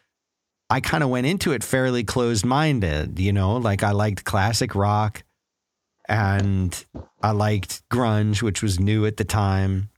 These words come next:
And that was pretty much it. And I, my mind was totally open to all this music that I was there. And I, like,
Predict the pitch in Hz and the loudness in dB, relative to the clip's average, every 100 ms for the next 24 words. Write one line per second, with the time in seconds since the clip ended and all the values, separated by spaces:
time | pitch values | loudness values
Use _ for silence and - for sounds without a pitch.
0 | _ _ _ - 165 202 - 170 165 147 | _ _ _ -2 0 0 -2 -2 0 0
1 | - 156 151 - - _ _ _ _ _ | 0 -2 -2 -4 -12 _ _ _ _ _
2 | _ - 123 127 117 120 123 - _ _ | _ -4 0 0 0 -2 -6 -14 _ _
3 | _ - - 147 123 135 156 131 143 131 | _ -6 -4 -4 -2 -2 0 -2 -4 -4
4 | 135 139 147 160 151 120 123 - - - | 0 0 0 2 2 0 0 -2 -4 0
5 | 110 117 113 110 104 107 107 - 98 92 | 0 2 0 0 0 0 0 0 0 0
6 | 87 - 95 123 170 - 104 95 92 92 | 0 0 0 2 0 0 0 2 2 0
7 | 85 92 147 135 95 95 90 | 0 0 0 0 0 -2 -4